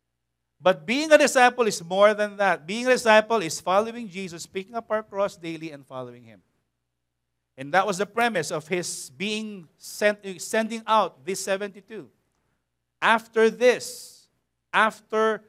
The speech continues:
finding out, after learning that there is a price to pay, there is a cost, that God has enjoined us to be with him, to join him in the mission that he has called us to be in.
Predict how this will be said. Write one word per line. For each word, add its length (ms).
finding 640
out, 400
after 400
learning 520
that 120
there 140
is 160
a 100
price 600
to 100
pay, 540
there 140
is 160
a 40
cost, 640
that 240
God 260
has 180
enjoined 580
us 180
to 100
be 240
with 240
him, 340
to 80
join 300
him 100
in 80
the 120
mission 340
that 160
he 80
has 160
called 240
us 140
to 100
be 160
in. 300